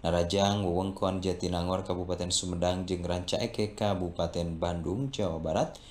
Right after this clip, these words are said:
poe Rebo pas sore. Dina eta rekaman video teh angin tembong nyapukeun sajumlahing hate pabrik tepi ka mata kawer warga jeung karyawan pabrik. Dina rekaman video sejenna angin ngabalukarkeun sajumlahing tangkal gede di Jalan Raya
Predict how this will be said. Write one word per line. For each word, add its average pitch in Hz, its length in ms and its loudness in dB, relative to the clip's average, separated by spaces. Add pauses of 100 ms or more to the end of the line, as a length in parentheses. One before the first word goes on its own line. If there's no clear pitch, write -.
(140)
poe 110 160 2
Rebo 90 560 2
pas 82 160 0
sore. 80 640 0 (240)
Dina 101 240 0
eta 113 240 2
rekaman 107 400 4
video 98 320 4
teh 110 160 2
angin 107 320 2
tembong 98 480 2
nyapukeun 98 560 0
sajumlahing 92 560 0
hate 90 400 0
pabrik 90 560 0
tepi - 240 -2
ka 101 160 2
mata 92 400 0
kawer 90 400 0
warga 120 480 2
jeung 107 240 -2
karyawan 87 640 0
pabrik. 82 400 0 (340)
Dina 113 240 2
rekaman 117 400 2
video 113 300 2
sejenna 113 500 4
angin 120 300 2
ngabalukarkeun 101 680 2
sajumlahing 101 880 2
tangkal 95 480 2
gede 98 400 2
di 98 140 2
Jalan 90 260 2
Raya 90 320 2